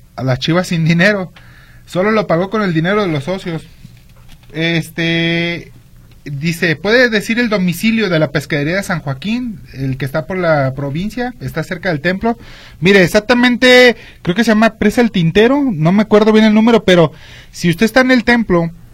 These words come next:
ese que dice usted, en contraesquina está la cremería La Michoacana, nosotros estamos a un costado de la cremería La Michoacana.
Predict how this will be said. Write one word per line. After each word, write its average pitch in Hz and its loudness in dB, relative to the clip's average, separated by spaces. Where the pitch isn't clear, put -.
ese 165 0
que 185 2
dice 180 0
usted, 208 0
en 156 -2
contraesquina 165 -2
está 196 0
la 196 0
cremería 160 0
La 175 -2
Michoacana, 175 -2
nosotros 135 -4
estamos 180 0
a - 2
un 170 -2
costado 165 0
de 160 4
la 143 2
cremería 127 -2
La 143 -6
Michoacana. 135 -6